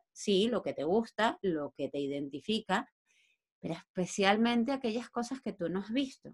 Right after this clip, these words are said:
Por ejemplo, una devolución seria estructurada del M B T I te habla de, mm, temas que pueden llamarse luces, sombras, que hemos hecho varios posts en Instagram sobre ese tema de luces y sombras, y es un lenguaje que nos viene de allí,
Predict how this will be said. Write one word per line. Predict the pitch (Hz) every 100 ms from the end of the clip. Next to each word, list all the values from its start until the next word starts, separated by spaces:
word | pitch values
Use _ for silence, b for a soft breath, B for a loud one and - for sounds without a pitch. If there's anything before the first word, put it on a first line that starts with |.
| _ -
Por | 170
ejemplo, | 165 220 196 151 139
una | 170 185
devolución | 226 233 190 - 190 202 226 233 _ _ _ _ - _ 175
seria | - 185 190
estructurada | 202 226 202 190 220 214 175
del | 156 160
M | 160 170
B | 185
T | 190 202
I | 233 226 240 B B B
te | 165
habla | 165 165 175
de, | 190 190 190 -
mm, | 190 180 175 160
temas | 175 180 180
que | - 190 190 180 - _ _ -
pueden | 160 170
llamarse | 180 165 156 156
luces, | 175 247 - 180
sombras, | 202 214 208 196 185
que | - 151
hemos | 160 190
hecho | 190 196
varios | 185 185 185
posts | 190 175 175 _ -
en | 190
Instagram | 175 175 175 175 180 175
sobre | - 165 160 160
ese | 156 175
tema | 175 170 180
de | 180 160 B B B
luces | 196 196 190 220
y | 208
sombras, | - 233 247 202 180
y |
es | 170
un | 180 185
lenguaje | 196 190 196 208
que | 202
nos | 185 160
viene | 175 156 175
de | 196 165
allí, | 151 208 196 226